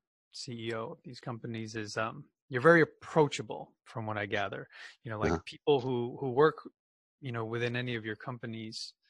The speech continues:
Speaker 1: um, if they see you, I mean, you are intimidatingly tall, just for the viewers here who have no idea that you're, like, seven foot tall. Or <laughs> how tall are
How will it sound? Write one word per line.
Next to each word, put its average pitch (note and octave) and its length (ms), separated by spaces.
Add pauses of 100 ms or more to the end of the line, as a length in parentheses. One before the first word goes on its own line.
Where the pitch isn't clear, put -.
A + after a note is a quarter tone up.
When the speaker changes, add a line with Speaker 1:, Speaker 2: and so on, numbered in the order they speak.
(400)
Speaker 1:
um, A2+ 360
if A#2+ 120
they C3 100
see F#3 200
you, B2+ 300
I A#2+ 40
mean, B2 160
you D3 160
are B2+ 320 (640)
intimidatingly A#2 800
tall, A#2+ 520 (160)
just - 160
for - 140
the A2 120
viewers G#2+ 380
here G#2+ 280
who G#2 60
have G#2 180
no A2+ 140
idea G#2+ 380
that A2+ 100
you're, G#2+ 160
like, G#2 260
seven A2+ 400
foot - 260
tall. A2 280
Or C3+ 160
<laughs> - 100
how A#3+ 80
tall F3 260
are F#3 80